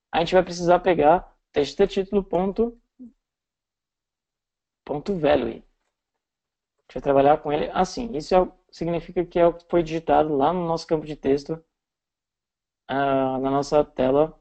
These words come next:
editar foto. Você foi lá, importou uma foto da biblioteca, pá,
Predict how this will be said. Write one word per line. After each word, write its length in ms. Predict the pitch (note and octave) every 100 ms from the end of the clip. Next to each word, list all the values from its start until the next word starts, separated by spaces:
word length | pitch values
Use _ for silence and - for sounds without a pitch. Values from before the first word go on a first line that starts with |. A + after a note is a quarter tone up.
| _
editar 360 | - C3 - E3
foto. 360 | - B2 - _ _ _ _ _ _ _ _ _ _
Você 180 | D#3 F3
foi 140 | G3+
lá, 260 | F3+ A#2+ -
importou 320 | - C3+ E3+
uma 100 | F3+
foto 200 | E3+ E3+
da 120 | F3
biblioteca, 760 | D#3+ D#3+ F3 F3 C#3+ D3+ F3+ - _ _ _ _ _ _ _ _ _ _
pá, 380 | D3+ C#3+ F#3